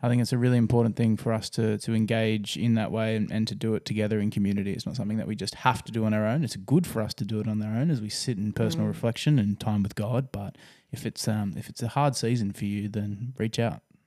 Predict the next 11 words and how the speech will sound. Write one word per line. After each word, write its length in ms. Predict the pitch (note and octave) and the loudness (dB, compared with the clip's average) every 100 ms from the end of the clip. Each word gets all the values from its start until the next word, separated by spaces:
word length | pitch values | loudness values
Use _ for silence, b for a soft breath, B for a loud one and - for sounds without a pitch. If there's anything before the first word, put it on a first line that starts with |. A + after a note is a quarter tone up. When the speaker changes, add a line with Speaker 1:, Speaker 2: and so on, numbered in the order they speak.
| _ - | _ -8
Speaker 1:
um, 380 | G#2 - - - | -6 -6 -8 -10
and, 260 | F#3 D#3+ D#3+ | -6 -4 -4
Speaker 2:
Mm. 60 | |
Speaker 1:
and 260 | A#2+ G#2+ - - - | -4 -6 -8 -12 -12
meet 240 | - A2 - | -4 -4 -4
with 100 | G#2+ | -4
others. 320 | A2+ A2 - | -4 -4 -6
So, 240 | - C#3 - _ _ _ _ D3 | -10 -10 -10 _ _ _ _ -14
Speaker 2:
Mm. 160 | - E3 | -6 -4
Speaker 1:
yeah. 880 | - D#3 _ _ _ _ B B B B B B B _ _ _ | -4 -6 _ _ _ _ B B B B B B B _ _ _
Speaker 2:
Yeah. 340 | - G3 D#3+ | -2 0 2